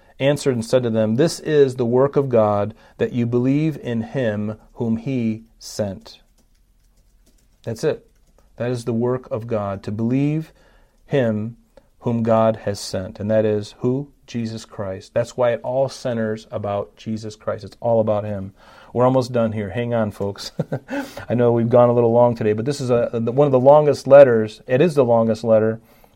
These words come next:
of the seven churches. And there's a lot here, and it's so wonderful. So much encouraging here.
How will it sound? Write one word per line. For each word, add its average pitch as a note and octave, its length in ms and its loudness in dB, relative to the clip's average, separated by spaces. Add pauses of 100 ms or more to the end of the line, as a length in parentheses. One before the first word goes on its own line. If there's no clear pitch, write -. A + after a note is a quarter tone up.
of C#3 200 10
the B2 80 0
seven B2 340 2
churches. A2+ 760 -6 (520)
And B2 100 -2
there's C3+ 140 0
a B2+ 60 0
lot B2 280 2
here, A2 440 -4
and A2+ 120 -2
it's G#2+ 120 -8
so C#3 120 0
wonderful. A2+ 680 -2 (680)
So D#3 200 -2
much D3 200 0
encouraging A2+ 640 -4
here. G#2+ 340 -8